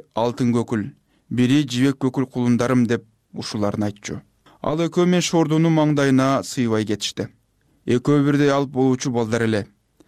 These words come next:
Алты-жети жаштарында отунчуларга кошулуп тоого отунга барышчу.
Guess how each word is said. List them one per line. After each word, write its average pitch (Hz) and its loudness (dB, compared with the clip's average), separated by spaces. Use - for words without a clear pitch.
Алты-жети 160 -2
жаштарында 156 2
отунчуларга 156 -2
кошулуп 170 -6
тоого 151 2
отунга 127 0
барышчу. 113 -4